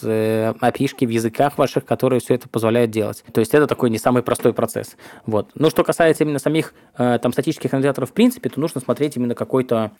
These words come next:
ну, в зависимости от вашего инструмента, нужно скорее там читать документацию, там обычно много чего написано.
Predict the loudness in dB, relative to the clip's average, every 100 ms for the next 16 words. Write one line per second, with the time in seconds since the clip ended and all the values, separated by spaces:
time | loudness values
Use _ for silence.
0 | _ 0 0 -4 0 0 0 0 2 2
1 | 0 0 0 0 0 -2 -4 -6 -2 0
2 | 0 -2 2 2 2 0 2 2 4 2
3 | 2 2 2 0 -2 -4 -4 0 0 0
4 | 0 0 4 2 4 0